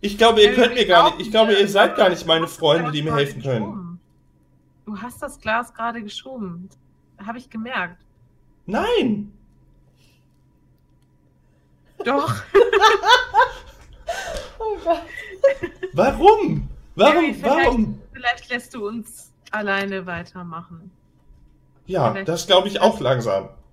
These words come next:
Speaker 2: Gott.
Speaker 1: Sie,
Speaker 2: Mary,
Speaker 1: äh,
Speaker 2: vielleicht gehst du ein
Speaker 1: sie
Speaker 2: bisschen
Speaker 1: ist
Speaker 2: auf
Speaker 1: schon,
Speaker 2: dein Zimmer
Speaker 1: sie,
Speaker 2: und
Speaker 1: ach,
Speaker 2: ruhst
Speaker 1: sie
Speaker 2: dich
Speaker 1: ist
Speaker 2: etwas
Speaker 1: schon,
Speaker 2: aus.
Speaker 1: die ist, die geht schon ab, du. Das ist schon, die tu-, ist schon sauer und zieht diese, an dieser Leine da hoch und macht, „Warum geht das nicht?“ Und zieht das hoch und ist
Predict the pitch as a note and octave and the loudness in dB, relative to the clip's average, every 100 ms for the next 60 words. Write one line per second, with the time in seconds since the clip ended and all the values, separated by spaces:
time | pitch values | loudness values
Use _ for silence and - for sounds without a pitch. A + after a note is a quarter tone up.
0 | _ _ _ _ _ _ _ _ _ _ | _ _ _ _ _ _ _ _ _ _
1 | _ _ _ _ _ _ - C3 B2 A#2 | _ _ _ _ _ _ -12 -6 -4 -2
2 | A3+ - G#2 G#2 B3 B3+ C4 - - B3 | -2 0 0 -2 0 -2 -2 -16 -14 -12
3 | - A#3+ A#3 A#3 G3 G#3 G#3 F#3+ G#3+ - | -6 -6 -4 -4 -2 0 2 2 0 -8
4 | - - E3+ C#3 E3 E3 E3 E3+ - E3 | -10 -2 2 6 6 4 -4 -4 -2 -2
5 | C3+ B2+ - C#3+ D3+ - - C#3+ C#3+ D#3 | -2 -6 -8 -8 -8 -8 -10 -12 -6 -6
6 | D#3 D#3 B2+ C3+ B2 A#2 G#2 A#2+ B2+ D3+ | -2 -2 -2 -4 -4 -8 -4 -6 -6 -6
7 | - C#3 C#3 C3+ C3 - C#3+ C3+ - D3 | -2 -2 -4 -8 -10 -10 -14 -14 -12 -6
8 | E3 C#3+ B2+ B2+ D3+ D3+ B2 B2 A#2+ A#2+ | -4 -4 -6 2 4 4 2 0 -4 -6
9 | - - E3+ D#3 D3 C3 C3 B2 C3+ C3 | -12 -12 -12 -10 -10 -10 -8 -8 -6 -2
10 | B2+ C#3 D#3+ D3 C#3 B2 C#3+ D3 C3+ C#3 | 0 0 0 0 0 0 -2 -4 -2 -4
11 | C#3 - F#3 F4+ - G4 - - - - | -4 0 2 4 2 4 6 6 8 8
12 | - - - - E3 D#3+ - C3+ C3+ F3+ | 6 -4 -8 2 2 2 -6 -14 -10 -2
13 | F3+ - F#3 G#3+ A3+ - D3+ C3 D3 - | 0 2 2 2 0 -2 -4 -4 -8 -10